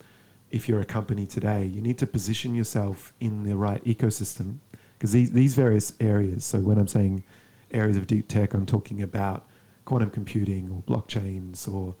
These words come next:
you know, drone, drones and robotics or what-, whatever it is, you know, biotechnology, synthetic biology, et cetera. Y-, you need to make sure your organization is absorbing the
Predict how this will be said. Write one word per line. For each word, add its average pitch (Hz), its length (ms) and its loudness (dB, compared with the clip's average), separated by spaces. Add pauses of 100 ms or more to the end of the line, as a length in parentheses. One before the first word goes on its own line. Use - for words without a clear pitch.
(440)
you 113 100 -2
know, 95 200 0
drone, 104 580 0 (300)
drones 107 320 2
and 101 100 0
robotics 95 640 0
or 95 300 -2 (320)
what-, 113 260 -2
whatever 107 300 0
it 101 60 0
is, 92 220 -4
you 110 60 -2
know, 95 100 -2
biotechnology, 104 960 -2 (560)
synthetic 107 480 -2
biology, 98 500 -6
et - 80 -12
cetera. 101 380 -8 (1120)
Y-, - 160 -14
you 110 160 -6
need 131 180 0
to 165 100 -2
make 123 180 0
sure 113 240 2
your 107 180 4
organization 104 920 0 (160)
is 104 460 0
absorbing 101 840 0 (600)
the 98 400 -4